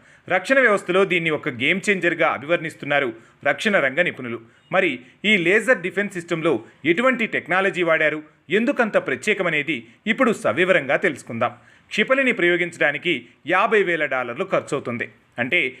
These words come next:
మన భారత కరెన్సీలో చెప్పాలంటే నలభై నాలుగు లక్షల పైచిలుకు అన్నమాట. ఇప్పుడు ఇజ్రాయెల్ డెవలప్ చేసిన ఈ కొత్త సిస్టమ్తో టార్గెట్ను ఛేదించడానికి అయ్యే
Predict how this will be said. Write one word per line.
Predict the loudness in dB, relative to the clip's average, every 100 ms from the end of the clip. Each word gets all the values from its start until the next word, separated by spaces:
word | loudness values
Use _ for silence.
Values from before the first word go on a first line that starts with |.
| -6
మన | 0 0 0
భారత | 0 2 0
కరెన్సీలో | -2 -4 -4 -2 0 0
చెప్పాలంటే | 0 0 0 0 -2 -2 -8 _
నలభై | 0 2 2 2
నాలుగు | 0 -2 -6
లక్షల | -4 2 2
పైచిలుకు | 2 0 -2 -4 0 -2
అన్నమాట. | 0 -4 -4 -6 -12 -20 _
ఇప్పుడు | -2 2 2 0
ఇజ్రాయెల్ | 0 2 4 4
డెవలప్ | 2 2 -2
చేసిన | -4 -2 -2
ఈ |
కొత్త | -2 -4 0 0
సిస్టమ్తో | -2 -2 -4 -2 -4 -6 -18 -2
టార్గెట్ను | 0 2 0 -2 -4 -4
ఛేదించడానికి | -2 -2 0 2 2 0
అయ్యే | -2